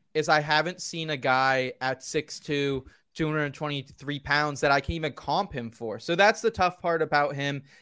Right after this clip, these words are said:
is it's hard for me to know truly what can his ceiling be outside of a third down running back. Uh, but he draws shades of, of other guys like Ramondre Stevenson, who've kinda done it with, with a similar profile. So,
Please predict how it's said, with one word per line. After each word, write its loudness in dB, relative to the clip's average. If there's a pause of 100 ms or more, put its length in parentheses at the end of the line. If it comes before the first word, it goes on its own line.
(100)
is 0
it's 0
hard 6
for 2
me -2
to -6
know 2
truly -2
what 0
can -6
his -4
ceiling -2
be -2
outside 2
of 0
a 0
third 0
down 2
running -2
back. 0 (400)
Uh, 8 (760)
but 8
he 0
draws 10
shades 4
of, 6
of 6
other 8
guys 6
like 0
Ramondre 2
Stevenson, -4
who've -4
kinda 0
done 2
it -2
with, 0
with 0
a 2
similar -2
profile. 2
So, 2